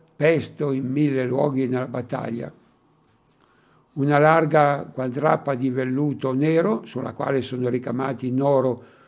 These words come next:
su raso gli stemmi di Svezia, il leone scandinavo, coprirà i lag-, i larghi fianchi del cavallo che porta Vasa e la sua fortuna.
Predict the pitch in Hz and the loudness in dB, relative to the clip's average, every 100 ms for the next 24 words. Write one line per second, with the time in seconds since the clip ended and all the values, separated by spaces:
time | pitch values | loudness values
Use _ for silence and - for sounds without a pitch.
0 | _ _ 123 120 127 131 120 127 127 123 | _ _ -6 0 2 2 0 -2 -2 -6
1 | - 143 135 127 123 123 120 113 107 143 | -4 -2 0 -2 -4 -4 -4 -4 0 2
2 | 147 - 120 101 - _ _ _ _ - | 2 -2 -4 -4 -10 _ _ _ _ -8
3 | 123 120 113 110 107 151 127 120 131 165 | 0 0 0 -2 -2 -4 0 0 0 -2
4 | 226 - _ _ _ _ _ 208 196 208 | -4 -10 _ _ _ _ _ 0 2 4
5 | 214 175 160 185 - - _ - 139 151 | 6 6 4 -2 -10 -20 _ -4 2 6
6 | 170 170 - 214 139 139 170 170 143 151 | 6 4 -2 0 2 4 4 2 0 -2
7 | 151 - - _ - 135 139 160 151 147 | -2 -6 -20 _ -2 0 2 0 -2 0
8 | 139 - - _ - - 123 147 147 143 | 0 -2 -16 _ -20 -6 2 4 4 4
9 | 139 131 147 214 - - 156 180 139 123 | 4 4 0 -2 -4 -2 2 4 2 0
10 | 131 - _ 113 143 185 175 165 - - | -8 -10 _ -2 2 2 2 -2 -6 -6
11 | 143 139 110 143 - - - - 120 110 | -4 -4 -4 -4 -4 -6 -10 -8 -8 -6
12 | 113 | -8